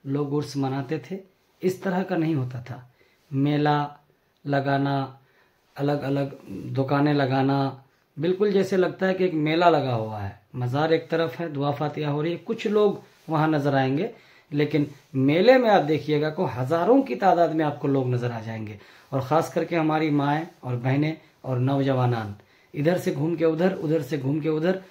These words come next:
उधर से घूम के उधर, पता नहीं क्या मिलता है, बस घूमते रहते हैं।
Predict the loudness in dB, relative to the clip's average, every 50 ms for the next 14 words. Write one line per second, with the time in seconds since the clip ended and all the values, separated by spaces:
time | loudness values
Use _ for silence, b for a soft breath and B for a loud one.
0 | B B B -6 -2 2 2 2 2 0 -2 -2 0 0 0 0 0 -2 -2 -2
1 | -4 -6 -6 -10 -10 -4 0 2 4 4 4 2 0 -2 0 0 2 0 0 -4
2 | -6 -10 -10 -12 -12 -16 -20 _ _ _ _ _ _ _ _ _ _ _ _ _
3 | _ _ _ _ _ _ _ _ _ -6 -4 -4 -4 -4 -2 -2 0 0 2 2
4 | 0 0 0 -2 -6 -8 -14 -18 -18